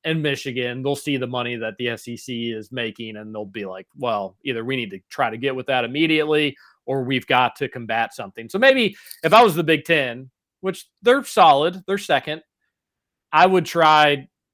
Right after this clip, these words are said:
you, you, <laughs> I would try to go pull Clemson, do whatever you can, make sure you get Notre Dame, and try to do your own kind of super league where maybe you could be a rival to the S E C, but the f-, sole focus is on sports. That's the thing, is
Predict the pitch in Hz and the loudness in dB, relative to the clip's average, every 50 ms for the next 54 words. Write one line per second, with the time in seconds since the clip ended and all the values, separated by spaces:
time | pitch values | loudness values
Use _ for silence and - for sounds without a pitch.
0 | _ _ _ _ _ _ _ _ _ _ _ _ - 165 151 143 135 135 147 147 | _ _ _ _ _ _ _ _ _ _ _ _ -14 -10 -8 -8 -6 -6 -8 -8
1 | 127 120 123 - - 160 139 131 147 139 - - 143 135 131 131 135 127 - _ | -8 -10 -14 -12 -10 -4 -2 -2 -2 -2 -2 -2 -2 -2 -2 -2 -4 -4 -6 _
2 | 147 139 135 120 - - 165 175 175 175 165 - 175 175 170 165 165 165 165 151 | -6 -6 -6 -6 -6 0 2 4 4 4 2 0 0 2 2 2 0 0 -4 -6
3 | 120 - 160 156 156 156 151 147 143 131 - 151 151 151 151 143 143 143 - - | -6 -4 0 2 4 4 4 2 0 -2 -2 0 2 2 2 2 0 -2 -2 -4
4 | 151 139 135 143 143 139 143 139 135 131 131 139 143 143 131 - - 160 156 147 | -4 -2 -2 -2 -2 0 -2 -2 -2 -2 0 0 0 0 0 0 0 2 2 2
5 | 131 123 127 127 123 117 120 131 139 143 135 120 123 120 110 107 - - 131 113 | 0 -2 -6 -6 -4 -4 -2 0 0 0 0 0 0 -2 -2 -4 -8 -10 -10 -10
6 | - 113 113 113 113 110 110 110 110 - _ _ _ _ _ - 139 139 139 135 | -10 -10 -8 -6 -6 -6 -6 -8 -12 -14 _ _ _ _ _ -6 -2 2 2 2
7 | 131 127 127 120 120 120 - 131 117 98 120 113 110 107 107 120 120 123 123 123 | 2 2 0 -2 -4 -4 -6 -6 -6 -4 -4 -4 -4 -2 0 2 4 4 4 4
8 | 117 113 107 107 107 - - 143 123 117 120 120 113 - - - 117 107 - - | 2 -2 -8 -10 -10 -10 -10 -8 -8 -6 -6 -6 -6 -8 -10 -12 -12 -12 -12 -10
9 | 139 127 120 110 107 104 _ _ _ _ _ _ - 156 147 - 120 - - - | -8 -8 -8 -8 -10 -14 _ _ _ _ _ _ -2 -2 -2 -2 -6 -8 -10 -16
10 | - - - - 190 175 160 156 147 - _ _ _ _ _ _ _ _ - 196 | -16 -12 0 4 6 8 8 6 4 0 _ _ _ _ _ _ _ _ 6 8
11 | 180 175 - - 143 131 113 - 143 131 120 127 117 110 101 - - - 156 147 | 8 8 8 6 2 0 2 0 -4 -2 0 0 0 0 -2 -4 0 2 4 4
12 | 120 104 101 - - 170 175 - - - 110 - - 135 123 117 107 104 107 107 | 4 2 0 2 4 4 4 4 0 -10 -12 -8 -6 -6 -6 -6 -8 -10 -12 -14
13 | 104 | -16